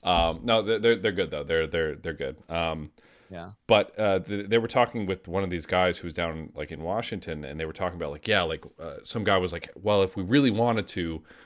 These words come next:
Speaker 1: we would go around and we would track all the nodes down and take them down." And I was like, "Could you do that?" Or, or something along those lines. And I was
Speaker 2: Yeah.
Speaker 1: like, "I,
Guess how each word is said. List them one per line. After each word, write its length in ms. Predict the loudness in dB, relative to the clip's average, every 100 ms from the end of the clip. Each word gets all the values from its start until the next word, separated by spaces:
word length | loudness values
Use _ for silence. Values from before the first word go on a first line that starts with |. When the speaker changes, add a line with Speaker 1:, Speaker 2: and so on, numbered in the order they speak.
| _ -8
Speaker 1:
we 100 | -6
would 160 | -4
go 220 | 4 6 6
around 500 | 4 2 0 -4 -6
and 120 | -10
we 80 | -8
would 140 | -8
track 360 | -6 -2 -2 -4 -2
all 160 | 0
the 80 | 0
nodes 340 | 0 0 0 0
down 460 | 2 2 0 -4 -8
and 180 | -12 -6
take 220 | -6 -6
them 120 | -8
down." 460 | -4 -4 -4 -12 -18 _ _ _ -16
And 120 | -12
I 100 | -10
was 200 | -8 -6
like, 200 | -6 -8 -12 _ _ _ _ _ _ _ _ _ _ _ _ _ -8
"Could 300 | -4 -2 -2
you 180 | -4 -6 _ _ _ _ -16
do 220 | -14 -8
that?" 200 | -6 -2
Or, 220 | 4 4 4
or 160 | 0
something 360 | 0 -2 0 -2
along 300 | 0 -2 -4
those 220 | -6 -6
lines. 300 | -8 -8 -12
And 100 | -8
I 40 |
was 140 | -6 -4
Speaker 2:
Yeah. 40 |
Speaker 1:
like, 120 |
"I, 40 | -6